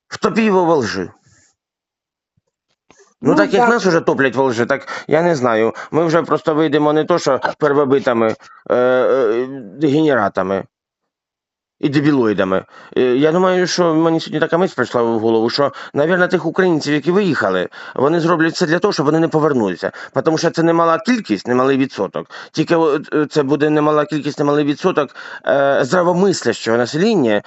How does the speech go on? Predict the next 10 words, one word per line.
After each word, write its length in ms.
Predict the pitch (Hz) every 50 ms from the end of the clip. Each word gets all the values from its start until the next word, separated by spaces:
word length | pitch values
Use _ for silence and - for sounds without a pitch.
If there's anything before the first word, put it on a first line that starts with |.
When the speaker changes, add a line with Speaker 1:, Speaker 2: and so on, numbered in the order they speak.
| - - -
Speaker 1:
яке, 200 | 139 - 170 139
слава 280 | - 208 220 214 185
тобі, 200 | - 143 123 131
Господи, 560 | 113 110 117 101 - - 110 101 90 110 113 - - - - -
не 120 | 151 175
повреждено, 840 | - 202 190 196 208 196 147 127 175 196 180 143 117 101 92 95 - _ _ _ - - - _ _ -
е, 40 | 123 127 123 127 131 131 131 135 135 135 127 120 147
єдиним, 480 | 151 151 185 190 170 160 151 147 143
е, 220 | - - 117 131 -
шмарафоном. 720 | - - 151 143 139 127 - - 98 92 90 90 - 117